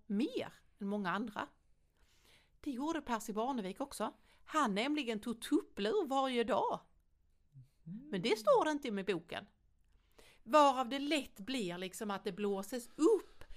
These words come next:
Speaker 1: Så att det är ju det som är hela, hela podden och u-, tallriksmodellen går ut på, att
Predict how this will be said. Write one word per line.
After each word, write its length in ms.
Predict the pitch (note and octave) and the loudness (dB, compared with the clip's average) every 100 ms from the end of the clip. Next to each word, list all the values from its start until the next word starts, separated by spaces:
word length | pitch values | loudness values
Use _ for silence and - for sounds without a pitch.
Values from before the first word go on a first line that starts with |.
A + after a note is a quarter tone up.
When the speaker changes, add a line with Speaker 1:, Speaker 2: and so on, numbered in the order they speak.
| - - - | -16 -20 -12
Speaker 1:
Så 100 | - | -8
att 220 | C#4+ - - | -8 -10 -20
det 160 | A3 D4 | -6 -2
är 40 | |
ju 80 | D4+ | -2
det 380 | D4+ D#4+ E4+ E4+ | 0 0 0 -2
som 180 | D#4 D4 | -2 -2
är 80 | |
hela, 600 | C#4+ D4 D4 C4 G#3+ A#3 - - - | -2 -2 -2 -2 -2 -4 -8 -20 -18
hela 840 | - B3+ B3 G#3+ G3+ G3 G#3 A3 - | -10 -6 -4 -2 0 0 2 0 2
podden 520 | E4 A3+ G#3+ A#3 A3+ | 2 2 0 0 2
och 80 | A#3 | 0
u-, 140 | B3 A#3+ - | 0 -4 0
tallriksmodellen 920 | C4 C4+ A#3+ - G3 G3 G3 F#3+ F#3+ | 0 2 -2 -4 -4 -2 -2 -4 -6
går 160 | B3 | -2
ut 220 | B3+ G#3 - | -2 -2 -4
på, 80 | |
att 180 | G3 F#3+ | -8 -8